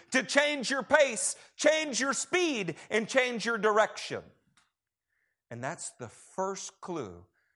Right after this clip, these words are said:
to getting on the highway. I believe that there is a higher way. Men like Dwight Moody found it. Men like Paul found it, and they shook the world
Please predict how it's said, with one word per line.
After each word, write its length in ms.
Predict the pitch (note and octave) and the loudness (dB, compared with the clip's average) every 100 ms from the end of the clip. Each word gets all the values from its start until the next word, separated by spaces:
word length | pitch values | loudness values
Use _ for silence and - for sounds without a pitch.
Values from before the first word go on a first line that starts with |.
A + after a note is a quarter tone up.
| _ | _
to 100 | - | -16
getting 360 | A2 A#2 A2 A2 | -12 -12 -12 -10
on 340 | G2+ F#2 F2+ F2+ _ _ _ _ _ - | -10 -10 -14 -20 _ _ _ _ _ -10
the 100 | F2+ | -10
highway. 500 | A2+ A2+ C2+ B1 - _ _ _ _ _ _ _ _ _ _ _ _ | -8 -10 -12 -20 -20 _ _ _ _ _ _ _ _ _ _ _ _
I 120 | A#2+ | -8
believe 480 | C#3+ B2+ A#2 C#3 C#3 | -6 -8 -8 -10 -12
that 120 | A#2+ | -16
there 180 | - G#2+ | -12 -10
is 120 | G2+ | -10
a 80 | F#2 | -14
higher 360 | - B2+ A2+ G#2 | -8 -6 -6 -8
way. 300 | G2+ F#2 F2+ | -8 -8 -10
Men 300 | F2 A#2+ A#2+ | -10 -10 -8
like 240 | A2 G2 | -10 -10
Dwight 320 | A2 A2+ G#2+ | -6 -6 -6
Moody 300 | A2+ A2+ A2+ | -14 -12 -14
found 420 | G#2+ A2 G2 E2+ E2+ | -14 -14 -12 -16 -20
it. 280 | - _ _ _ _ _ _ _ _ _ _ _ _ | -20 _ _ _ _ _ _ _ _ _ _ _ _
Men 200 | A#2 C#3 | -12 -10
like 280 | C3 A#2 - | -8 -10 -8
Paul 300 | C#3 B2+ B2 | -8 -8 -10
found 640 | A#2 _ - C3 A#2+ G2 | -14 _ -16 -14 -14 -18
it, 340 | D2+ _ _ _ _ _ _ _ - | -20 _ _ _ _ _ _ _ -18
and 120 | G2+ | -14
they 80 | F2+ | -12
shook 460 | - - D#3+ _ | -10 -8 -10 _
the 80 | G2 | -14
world 800 | E2+ F2+ C#3 B2+ G#2+ D#2 - - | -14 -10 -8 -8 -10 -14 -20 -20